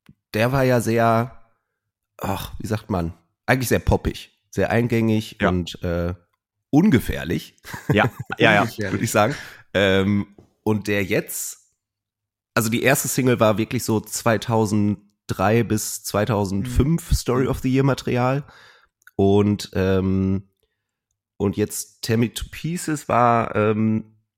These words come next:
Speaker 1: hatte dann doch auch viel von den, den Alben danach, auch so von Black Swan und so die,
Speaker 2: Ja.
Speaker 1: ähm, die Härte. Und, aber in einem guten Mix aus beiden, fand ich. Also
Speaker 2: Mhm.
Speaker 1: da, das war irgendwie catchy und ich fand auch den Aufbau im Vers und so, das war irgendwie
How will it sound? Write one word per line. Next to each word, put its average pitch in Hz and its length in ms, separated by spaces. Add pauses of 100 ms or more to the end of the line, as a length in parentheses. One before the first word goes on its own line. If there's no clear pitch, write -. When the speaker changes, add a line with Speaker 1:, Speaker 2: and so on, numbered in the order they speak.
(120)
Speaker 1:
hatte 113 220
dann 117 180
doch 123 200
auch 110 240
viel 123 360
von 107 220
den, 104 300
den 101 160
Alben 107 240
danach, 98 520
auch 90 80
so 104 100
von 101 200
Black 90 200
Swan 98 340
und 87 100
so 85 100
die, 82 480
Speaker 2:
Ja. 95 160
Speaker 1:
ähm, 82 260 (520)
die 98 80
Härte. 90 460 (520)
Und, 101 360 (140)
aber 117 220
in 127 100
einem 117 120
guten 139 240
Mix - 400
aus 95 180
beiden, 87 400 (140)
fand 73 300
ich. - 220 (200)
Also 110 140
Speaker 2:
Mhm. 101 40
Speaker 1:
da, 95 180 (800)
das - 200
war 117 120
irgendwie 101 180
catchy 131 520
und 104 120
ich 92 100
fand - 360
auch 98 100
den 104 160
Aufbau 107 500
im - 100
Vers 135 440
und 107 140
so, 110 180
das 107 200
war 104 120
irgendwie 101 380